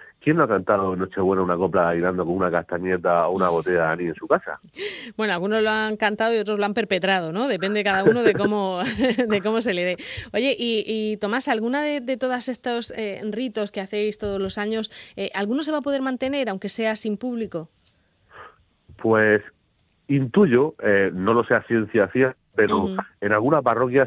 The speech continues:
Speaker 1: seguro que se hará alguna misa de gozo con unos cuantos músicos, con mascarilla y separación adecuada.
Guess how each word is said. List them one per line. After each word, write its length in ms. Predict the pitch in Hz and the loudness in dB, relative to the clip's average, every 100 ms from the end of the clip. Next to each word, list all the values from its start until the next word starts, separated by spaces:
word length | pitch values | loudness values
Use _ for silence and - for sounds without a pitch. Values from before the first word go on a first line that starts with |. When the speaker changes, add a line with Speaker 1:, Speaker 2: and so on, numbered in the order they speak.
| - | 2
Speaker 1:
seguro 300 | 95 113 127 | 0 4 2
que 120 | 104 | 2
se 100 | - | 0
hará 280 | 87 101 113 | 2 4 2
alguna 260 | 90 95 95 | 0 -2 -2
misa 280 | 90 - 101 | -2 -2 0
de 60 | |
gozo 520 | 85 92 98 113 110 | 2 0 0 2 2
con 300 | 101 90 87 | 2 -2 -2
unos 180 | 85 80 | -4 -6
cuantos 320 | - 104 113 | -2 -2 0
músicos, 500 | 87 90 95 85 85 - | -2 -2 -4 -4 -6 -4
con 160 | 87 | -4
mascarilla 680 | 80 - 82 90 104 110 110 | -2 -2 -2 0 2 4 2
y 100 | 104 | 2
separación 760 | - 73 78 65 - 85 95 104 | -2 -2 -2 -2 -2 -2 0 0
adecuada. 600 | 87 82 85 87 82 69 | 0 0 0 2 2 -2